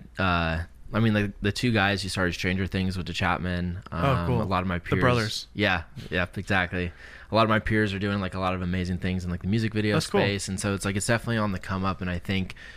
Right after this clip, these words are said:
Speaker 1: within the next, uh, decade to two decades,
Speaker 2: Yeah.
Speaker 1: you'll see a lot of, like, newer age Hollywood ushering in, and I think a
Speaker 2: Mm-hmm.
Speaker 1: lot of the front runners of that movement will be a lot of kids from Chapman.
Speaker 2: Why is that? Do you think there's just, like,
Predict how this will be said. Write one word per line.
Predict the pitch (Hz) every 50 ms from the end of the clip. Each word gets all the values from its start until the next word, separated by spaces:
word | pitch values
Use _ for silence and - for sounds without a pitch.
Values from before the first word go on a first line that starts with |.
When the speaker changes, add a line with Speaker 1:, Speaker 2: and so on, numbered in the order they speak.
| - - - -
Speaker 1:
within | 104 107 - 104 101
the | 98
next, | 95 95 98 98 - - - - - - - - -
uh, | 92 95 90 87 90 87 87 76 82
decade | - - 98 90 - 98 98 92
to | 87 85
two | - - 92
decades, | 87 90 87 90 - 98 95 92 - 123
Speaker 2:
Yeah. | 113
Speaker 1:
you'll | 104 104
see | - - - 104 98 90 90 90 90 85 - - - - - -
a | - 92
lot | 92 95 92 90 90 90
of, | 92 90 90 85 85
like, | 92 87 87 - - - - - -
newer | - 98 98 101 101 101 98 92
age | - 92 92 92 85 -
Hollywood | - 92 90 92 101 107 117 101
ushering | 90 - - - - 127 123 123
in, | 123 131
and | 123 113 101
I | 90
think | - - - 123
a | 127
Speaker 2:
Mm-hmm. | 123 113 87
Speaker 1:
lot | 85 90 87 87
of | 90 87
the | 87 87 85 85 85 80 - - - - - - -
front | - - - 107 98 -
runners | - 95 95 95 95 90 87 -
of | - 92 92 87 85
that | 95 90 87 - - - -
movement | 92 92 95 101 95 101 110 117 - - 87
will | 87 82
be | 87 90
a | 87
lot | 85 80 76
of | -
kids | - 85 78
from | - - 80 85
Chapman. | - 76 65 - - 57 57 76 92 -
Speaker 2:
Why | - 135 131 131
is | 135 127 117
that? | 110 107 -
Do | - 117
you | 117
think | 117 - 123 117 -
there's | - 127 117 117 110 -
just, | 123 107 - -
like, | 120 117 113 -